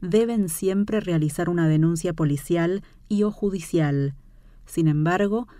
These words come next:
debe prestarse como una opción dentro de un abanico de posibilidades y también un derecho, pero nunca como una obligación. La denuncia policial y o judicial es personal, es decir, quien decide si se realiza o no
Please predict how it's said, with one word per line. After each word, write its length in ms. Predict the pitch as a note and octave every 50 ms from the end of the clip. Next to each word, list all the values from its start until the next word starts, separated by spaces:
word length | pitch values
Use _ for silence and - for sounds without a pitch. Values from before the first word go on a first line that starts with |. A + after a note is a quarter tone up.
| - -
debe 240 | - G3+ A#3 C4+ C4
prestarse 500 | - A3+ G#3 - - A#3 B3 A3 - B3
como 320 | A3 - F#3 E3+ E3 E3 F3+
una 160 | G3+ G#3 F#3+
opción 400 | E3 - - - G3+ G3 G3 F#3+
dentro 380 | F3+ F3+ F#3+ G3 G#3 G3+ F#3
de 80 | E3 D#3+
un 100 | E3 F3+
abanico 480 | F#3 F3 E3 D#3+ D#3+ F#3 G3 - G3 F3+
de 120 | E3+ E3
posibilidades 1040 | D#3+ D#3+ D#3 - D#3+ D#3 D3+ D3+ D3+ E3 E3+ F#3 F3 E3 D#3+ D#3+ E3 D#3+ - - -
y 100 | - F#3+
también 420 | D#3+ - F3+ F3 F3 F3+ F3 E3+ F3
un 140 | F3 E3+
derecho, 560 | D#3+ D#3+ E3 G#3+ A3 G#3+ - - E3 D3 C#3+ - - - - - - - -
pero 240 | - F3+ F3 F3 E3+
nunca 420 | E3+ F3+ F#3+ G3 G#3 G#3 A3 G#3+
como 300 | G#3+ - E3+ E3 E3 E3
una 260 | D#3 E3 F#3+ G3+ G#3 F#3+
obligación. 880 | E3 D#3 D#3+ D#3 D#3 D#3+ D#3+ - - F3 D#3 D3 C#3 C#3 C#3 C#3 - - - - - - - - - - _ _ - - - - -
La 160 | - G3 F#3+
denuncia 460 | F#3+ G3 G3 G#3+ B3+ B3 - C4 A#3 -
policial 680 | - E3+ D#3 D#3+ D#3+ - - E3 D#3+ D3+ D3 C#3+ - -
y 140 | F#3 F#3 F#3
o 60 | F3
judicial 680 | E3 - F#3 F3 E3 D#3 - - F3+ F3 F3 F3+ F#3+ - -
es 160 | F#3+ E3+ -
personal, 800 | - G#3+ G#3 G#3 - - F3+ E3 D#3 D3+ D3 C#3+ C#3 C#3 C#3 C#3 - - - - - -
es 140 | A3 G#3+ -
decir, 460 | G#3+ G#3+ - - G#3 F#3+ F3 F3+ D#3+ - - - - - - -
quien 220 | - G#3 G3 F#3+ F#3+
decide 480 | F#3+ F3 - - C4 B3 G#3+ F3 D#3+
si 140 | D#3+ E3+ D#3+
se 160 | - E3 D#3+
realiza 500 | D#3+ D#3 D3+ D3+ D#3 F3 E3 - - D#3
o 80 | D3 C#3+
no 320 | C#3+ D3 D#3+ F#3 A3 -